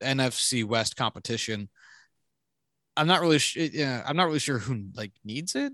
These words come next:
more. I'm not, like, does Titans fans feel like they had a, a sin-, sincere World, World Series, Super Bowl window? Like, if you're a Titans fan, you're going, "We have to win it this year. It was all a waste.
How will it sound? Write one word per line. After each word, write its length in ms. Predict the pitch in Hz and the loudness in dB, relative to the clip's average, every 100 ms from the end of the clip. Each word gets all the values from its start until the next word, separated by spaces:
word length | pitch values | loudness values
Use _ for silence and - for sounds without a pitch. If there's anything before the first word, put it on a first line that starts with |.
| 233 | -6
more. 380 | 202 285 269 240 | -6 -4 -4 -6
I'm 320 | 135 107 135 | -6 -6 -6
not, 120 | 117 | -6
like, 200 | 110 92 | -8 -10
does 320 | 104 110 - - - | -12 -10 -10 -12 -6
Titans 440 | 113 117 131 117 | -4 -4 -4 -6
fans 420 | - 127 123 117 | -2 0 0 0
feel 220 | - 123 117 | -2 -2 -2
like 120 | 117 | -2
they 100 | 101 | -2
had 200 | 113 117 | -2 -2
a, 140 | 107 - | -4 -6
a 120 | 104 | -8
sin-, 420 | - - - 123 107 | -4 -2 0 -2 -2
sincere 880 | - 123 - 131 127 123 113 104 - | -2 0 0 2 2 0 0 -4 -8
World, 280 | - 117 113 _ - | -4 -2 -4 _ -14
World 200 | 92 87 | -12 -8
Series, 320 | - - - - - - - - | -8 -6 -12 -12 -20 -20 -20 -4
Super 260 | - 151 127 | 2 2 4
Bowl 220 | 131 123 | 4 6
window? 560 | 117 131 156 175 185 175 | 4 4 4 4 0 -6
Like, 260 | 127 107 113 | -8 -8 -4
if 100 | 113 | 2
you're 100 | 131 | 2
a 40 | |
Titans 340 | 117 127 131 - | 4 2 2 0
fan, 200 | 143 135 | 2 2
you're 120 | 120 | 2
going, 340 | 120 117 113 104 | 2 2 0 -2
"We 80 | 113 | 2
have 220 | 156 147 | 4 6
to 80 | 143 | 4
win 140 | 135 | 4
it 40 | 123 | 4
this 200 | 123 135 | 2 4
year. 180 | 127 | 2
It 100 | 110 107 | 2 0
was 160 | 107 | 4
all 200 | 139 143 | 6 6
a 60 | 120 | 6
waste. 520 | 95 139 110 - - | 4 2 4 2 0